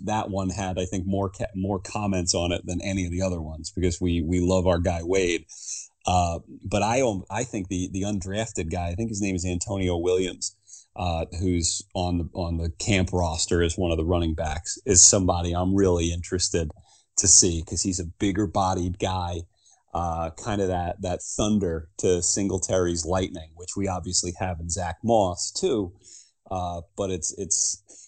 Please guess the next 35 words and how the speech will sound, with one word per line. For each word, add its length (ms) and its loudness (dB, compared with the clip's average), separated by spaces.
it, 140 -8
it 240 -2
can 120 -2
never 220 2
hurt 220 -2
to 80 -6
have 160 -2
enough 200 -2
hammers 680 -4
back 320 -4
there. 280 -4
You 120 -2
know, 260 0
I 60 -2
mean, 200 -4
when 80 -8
you've 120 -10
got 160 -4
a 40 -12
couple 260 -2
of 60 0
running 280 2
backs 280 -2
who 80 -4
can 120 -4
just 240 -2
keep 240 -2
pounding 400 0
ahead 280 2
and 140 -2
keep 200 -4
the 140 -4
offense 380 -2
on 140 0
schedule, 640 4